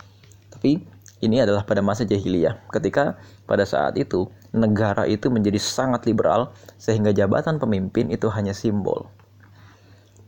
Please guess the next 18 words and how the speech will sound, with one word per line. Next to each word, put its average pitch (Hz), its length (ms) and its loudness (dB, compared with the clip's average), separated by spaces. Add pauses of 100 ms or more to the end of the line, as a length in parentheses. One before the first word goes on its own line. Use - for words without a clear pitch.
Nah, 98 160 -4 (240)
jabatan 101 400 2
pemimpin 151 400 2
hanya 101 240 0
simbol, 117 480 0 (240)
dan 107 160 -2
kemudian 123 500 2
pihak 175 300 2
swasta, - 560 -2 (680)
yang 98 220 -4
penting 139 400 0
ini 107 160 0
punya 107 180 2
modal, 95 460 2 (240)
yang 104 160 2
penting 139 320 0
punya 107 160 0
kekuatan, 123 640 0